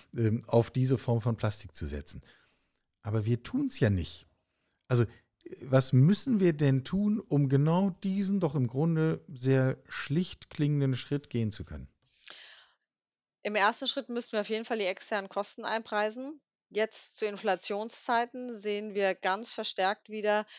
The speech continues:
Speaker 2: die Tendenz, eher auf günstige Lösungen zu setzen, ge-, sparen, überall, wo man sparen kann.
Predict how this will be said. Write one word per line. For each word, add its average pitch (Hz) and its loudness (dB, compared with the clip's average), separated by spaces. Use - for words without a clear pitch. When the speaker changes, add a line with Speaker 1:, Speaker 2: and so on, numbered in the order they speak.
Speaker 2:
die 214 -10
Tendenz, 196 -2
eher 185 2
auf 185 -6
günstige 240 -6
Lösungen 247 -4
zu 254 -6
setzen, 254 -6
ge-, - -12
sparen, 196 -2
überall, 220 0
wo 202 -2
man 185 -4
sparen 180 -4
kann. 202 -8